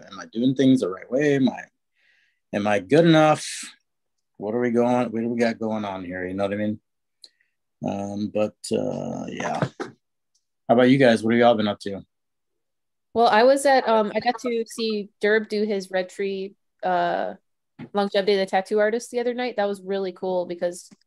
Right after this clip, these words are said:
Speaker 2: it was live, first of all, but it was
Speaker 1: Mm-hmm.
Speaker 2: a recorded seminar that he had done before. Um, but it was really neat to hear everybody's opinions. It was a really, um, oops, I'm spotlighted. Okay,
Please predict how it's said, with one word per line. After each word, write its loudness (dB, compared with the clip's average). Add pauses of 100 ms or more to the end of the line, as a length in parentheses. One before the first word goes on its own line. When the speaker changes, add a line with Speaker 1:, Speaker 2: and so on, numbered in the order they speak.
(240)
Speaker 2:
it -4
was -4
live, 0
first -8
of -8
all, -2 (580)
but 4
it 0
was 2
Speaker 1:
Mm-hmm. -14
Speaker 2:
a -20
recorded -2
seminar -4
that -4
he -6
had -8
done -8
before. -4 (380)
Um, -12 (120)
but 2
it 6
was 2
really 6
neat -4
to -6
hear 2
everybody's -2
opinions. -8
It -2
was -4
a 0
really, 2
um, -2 (220)
oops, -8
I'm -12
spotlighted. -4 (3250)
Okay, -8